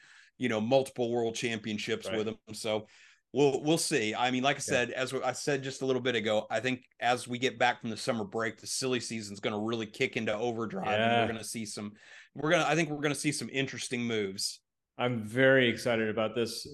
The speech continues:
Speaker 2: silly season. <laughs>
Speaker 1: Yes, absolutely. So real quick, I wanna talk about Danny Rick's return. I mean, I know we talked a little bit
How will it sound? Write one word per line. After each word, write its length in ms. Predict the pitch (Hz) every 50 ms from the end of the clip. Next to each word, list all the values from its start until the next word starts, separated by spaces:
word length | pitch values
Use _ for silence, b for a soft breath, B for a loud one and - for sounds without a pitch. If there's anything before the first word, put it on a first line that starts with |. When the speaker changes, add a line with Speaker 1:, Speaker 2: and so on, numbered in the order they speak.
| -
Speaker 2:
silly 200 | - 123 117 110
season. 500 | 101 104 113 110 104 107 107 104 101 107 - -
<laughs> 640 | 185 175 175 175 170 143 - - 151 139 131 - - _ _ _ _ _ _ _
Speaker 1:
Yes, 500 | - 117 127 123 113 98 - - - - - -
absolutely. 840 | 123 131 - - - - 117 113 117 117 110 104 107 107 107 104 _ b b b b b b b
So 220 | - - 165 147
real 260 | 139 135 151 190 202 196
quick, 280 | 202 190 175 156 127 - _ _ _ - -
I 80 | 127 135
wanna 200 | 147 170 170 160
talk 220 | 156 175 160 156
about 300 | 139 127 147 139 127 127
Danny 240 | 131 131 135 139 135
Rick's 300 | 123 131 135 131 - -
return. 440 | 123 107 - 143 135 123 117 117 123
I 80 | 123 127
mean, 180 | 135 131 127
I 180 | 127 127 117 131
know 100 | 151 170
we 80 | 175 170
talked 320 | 175 175 165 156 156 -
a 40 | 139
little 180 | 139 147 143
bit 260 | 135 135 139 139 135